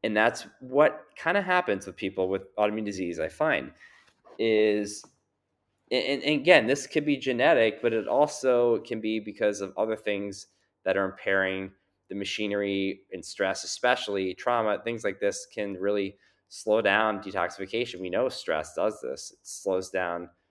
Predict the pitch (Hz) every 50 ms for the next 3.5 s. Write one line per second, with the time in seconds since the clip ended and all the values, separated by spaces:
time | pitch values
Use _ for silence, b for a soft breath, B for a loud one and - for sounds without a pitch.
0 | _ _ _ _ _ _ _ _ _ - 90 110 127 120 95 - 85 78 69 73
1 | _ _ _ _ _ _ _ _ _ - - - 98 98 - - 101 101 101 98
2 | 80 98 101 98 101 95 98 92 90 85 85 - - 98 - - 117 120 - -
3 | 73 65 - - - 107 107 98 82 76